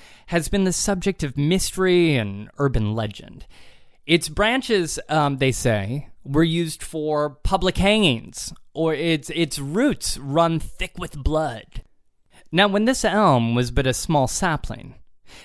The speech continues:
the Minetta Creek, which was home to fish of all sorts, ambled by just east of it. It, it twisted its way through the fields and farmland all around here. Uh, it was quite a stream. It started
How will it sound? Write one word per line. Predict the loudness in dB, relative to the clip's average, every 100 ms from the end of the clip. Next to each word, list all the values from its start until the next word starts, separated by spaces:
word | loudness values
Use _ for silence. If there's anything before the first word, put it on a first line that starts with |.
| -6
the | 0
Minetta | 2 4 4 2 0
Creek, | -2 -10 -4 -2 -4 -6 -18 -14
which | -2 -2 0
was | 2 4
home | 4 4
to | -2
fish | -8 0 2 2 0
of | 2
all | 2 2
sorts, | -2 -4 -2 -2 -4 -10 -12 -16 -20 _ -4
ambled | 0 4 4 4 4
by | 4 2
just | 0 0 0 -2 -10 -16 _ _ -4
east | -2 -2 -4 -6
of | -8
it. | -14 -20 -8
It, | 0 0
it | 0 -2
twisted | -2 0 0 4 4
its | 4 2
way | 4 4 4
through | -2 -4
the | -4
fields | -8 -8 0 0 0 -2
and | -6
farmland | -4 0 2 2 2 0 -2
all | 0 0 0
around | 0 0 0 -2
here. | -4 -14 -16 -18 -20 -20 -18 -4
Uh, |
it | 0 0
was | -2
quite | 0 2 4
a | 2
stream. | 0 2 4 4 2 -4
It | -8
started | -2 6 6 6